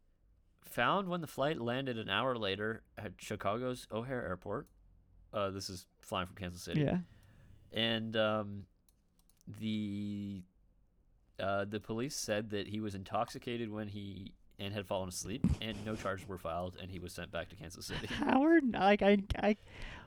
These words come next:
Speaker 2: like, what crime did he commit? It just seems weird that no charges were filed. But yeah, what crime did he commit? I mean, drinking on the job, I guess, is, I mean, that's not a crime. It's just
Speaker 1: Um,
Speaker 2: probably against
Speaker 1: well, there
Speaker 2: company
Speaker 1: was no crime.
Speaker 2: policy.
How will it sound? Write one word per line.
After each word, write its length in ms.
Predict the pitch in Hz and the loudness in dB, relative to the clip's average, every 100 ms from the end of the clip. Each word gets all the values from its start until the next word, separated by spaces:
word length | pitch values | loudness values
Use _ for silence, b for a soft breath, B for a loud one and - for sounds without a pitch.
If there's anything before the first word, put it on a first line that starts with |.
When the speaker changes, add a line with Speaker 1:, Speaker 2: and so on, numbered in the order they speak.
| B B | B B
Speaker 2:
like, 120 | 202 | 10
what 260 | 190 233 - | 12 12 12
crime 440 | - 160 160 202 | 10 12 12 12
did 140 | 214 240 | 12 10
he 80 | 240 | 8
commit? 400 | 262 233 294 - - - - - - - | 6 8 8 6 -4 -20 -20 -20 -14 -2
It 140 | 185 | 2
just 180 | - 247 | 4 6
seems 300 | 214 214 190 | 10 10 10
weird 280 | 165 170 156 | 10 10 8
that 120 | 151 | 8
no 120 | 151 147 | 8 8
charges 340 | 156 147 127 | 8 6 6
were 80 | 139 | 2
filed. 340 | 156 131 135 | 4 4 4
But 120 | - 175 | 4 6
yeah, 160 | 180 | 8
what 240 | 143 170 - | 8 8 8
crime 300 | 165 185 175 | 10 10 10
did 100 | 165 | 6
he 80 | 147 | 6
commit? 340 | 160 - - - - - - - - | 4 4 2 -2 -20 -20 -20 -18 6
I 60 | 190 | 10
mean, 180 | 208 160 | 10 10
drinking 340 | - 165 - 156 | 8 8 8 4
on 80 | 151 | 6
the 60 | |
job, 360 | 143 143 170 156 | 8 10 10 8
I 60 | |
guess, 240 | 143 156 147 | 6 4 4
is, 120 | 135 - - 294 | -2 -6 -8 -2
I 40 | |
mean, 100 | 160 | 2
that's 160 | 165 165 | 2 4
not 80 | 147 | 4
a 40 | |
crime. 640 | - 156 143 165 - 175 185 b b b b b b | 2 0 4 6 6 4 2 b b b b b b
It's 120 | b - | b 4
just 240 | 131 - - - - - - - - | 4 2 -12 -20 -20 -20 -20 -6 2
Speaker 1:
Um, 500 | 120 110 107 104 95 | 4 4 2 -4 2
Speaker 2:
probably 400 | - 156 156 147 | 10 12 12 10
against 240 | 151 165 139 | 10 10 10
Speaker 1:
well, 60 | 110 | 10
there 60 | - 160 | 10 10
Speaker 2:
company 180 | - - | 10 10
Speaker 1:
was 100 | - | 10
no 60 | |
crime. 100 | 156 | 12
Speaker 2:
policy. 440 | 180 143 143 165 | 12 10 8 6